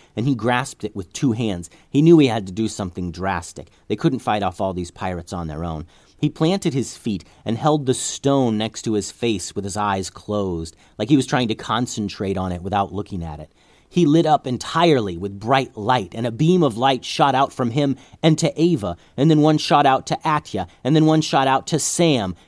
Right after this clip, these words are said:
and they were all glowing, and their eyes were all burning white as the power of the Oracle Stone surged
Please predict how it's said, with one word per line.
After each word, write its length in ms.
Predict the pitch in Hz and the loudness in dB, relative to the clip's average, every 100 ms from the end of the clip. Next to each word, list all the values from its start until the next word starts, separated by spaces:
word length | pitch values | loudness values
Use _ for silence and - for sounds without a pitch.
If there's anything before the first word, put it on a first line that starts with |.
| - | 0
and 100 | 147 | 4
they 60 | |
were 100 | 151 | 8
all 140 | 151 151 | 8 6
glowing, 580 | 117 113 151 151 123 110 | 0 2 4 6 4 0
and 80 | |
their 100 | 120 | -2
eyes 280 | 131 135 135 | 0 0 0
were 80 | 139 | 0
all 160 | 131 104 | 0 -2
burning 600 | - 151 151 139 127 110 | 4 6 6 4 0 0
white 340 | 127 143 - | -2 -2 -6
as 140 | 127 104 | -6 -6
the 80 | 127 | -6
power 420 | - 143 160 147 | -2 2 4 4
of 100 | 120 | 2
the 120 | 135 | 0
Oracle 500 | 143 147 143 131 117 | 4 4 2 -2 -8
Stone 540 | - - 147 135 117 | -8 -2 2 2 0
surged 760 | 104 - 160 156 147 120 - - | -2 -2 2 4 4 0 -6 -14